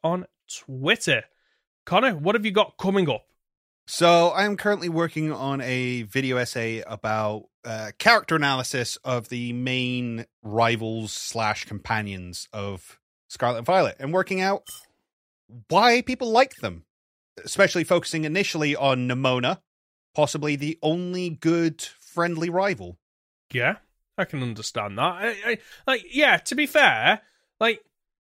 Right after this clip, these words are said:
Speaker 1: <sighs> there's a lot of similarities between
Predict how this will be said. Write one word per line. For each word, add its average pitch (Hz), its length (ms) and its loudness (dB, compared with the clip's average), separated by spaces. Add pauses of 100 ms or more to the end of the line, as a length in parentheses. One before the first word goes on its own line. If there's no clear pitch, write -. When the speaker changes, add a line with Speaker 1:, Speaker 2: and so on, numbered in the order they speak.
(160)
Speaker 1:
<sighs> - 420 -14
there's 254 300 4
a 254 80 6
lot 262 220 4
of 254 60 -2
similarities 233 840 2
between 147 640 0